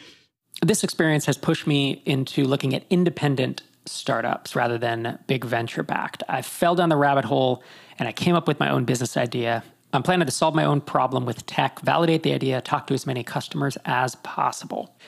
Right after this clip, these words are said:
The idea is a two-sided marketplace, and it's basically a matching service. I'm gonna keep it anonymous 'cause he asked me to. And he says, "It solves a problem that I had a few years ago. So I built out an M V P using Bubble." Bubble is just, it's like they're sponsoring this episode or so. I think that's the fourth, fourth mention.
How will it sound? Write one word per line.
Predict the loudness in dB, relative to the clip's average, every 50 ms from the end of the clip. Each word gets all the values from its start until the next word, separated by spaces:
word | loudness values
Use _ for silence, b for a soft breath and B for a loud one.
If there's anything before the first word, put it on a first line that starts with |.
| B 0
The | 0 0
idea | 2 2 4 4 4 4 4
is | 4 2 2 2
a | 0
two-sided | -2 -4 -10 -10 -2 2 2 4 4 4 2 0 -4 -6 -2 2 2 4 4 2 2 0
marketplace, | 0 0 0 0 0 0 -2 -2 -2 0 0 2 2 0 -2 -6 -12 B B B B B B _
and | 0 2 2 2
it's | 2
basically | 0 0 0 2 0 2 0
a | 0
matching | 0 0 -2 -2 -2 -2 -2 -2 -4 -4
service. | -2 -2 -2 -2 0 0 0 0 2
I'm | 2 4
gonna | 4 2
keep | 2 2 0
it | 2
anonymous | 2 2 2 2 2 0 -2 -2
'cause | -4 -6 -4
he | -4 -2
asked | -2 -2 -4 -4 -6
me | -8 -8 -6
to. | -4 -4 -4 -4 -6 _ _ -2
And | 2 2
he | 2
says, | 2 2 2 0
"It | 0 0
solves | 2 2 2 4 2
a | 0
problem | 2 2 2 2 2 0
that | 0 0
I | 0
had | 0 0 2 2 2 0 0 -2 -6
a | -6
few | -4 -4 -2
years | 0 2 2 2 2 2
ago. | -2 -4 -6 -6
So | -2 0 0
I | 2
built | 4 2 2 4 4
out | 2 4
an | 4 2
M | 2 2 2
V | 2 2
P | 2 4 4
using | 4 6 6 6 4 4 2
Bubble." | 2 2 0 2 2 0 0
Bubble | 2 2 2 2 4 2 2 4
is | 4 2 2 2 0
just, | -2 -2 0 0
it's | 0 2 0 0
like | -2 0 0
they're | 0 0 0
sponsoring | -2 -4 -2 0 2 2 2 2 2 0 2 2
this | 2 2 2
episode | 0 0 2 0 0 -2 -2 -4
or | -4
so. | -4 -4 -2
I | 0 0
think | 0 0 -2
that's | -6 -6 -6
the | -8
fourth, | -8 -4 0 2 2 2 0
fourth | -4 -8 -2 0 0 0 2
mention. | 2 0 0 0 -2 -4 -4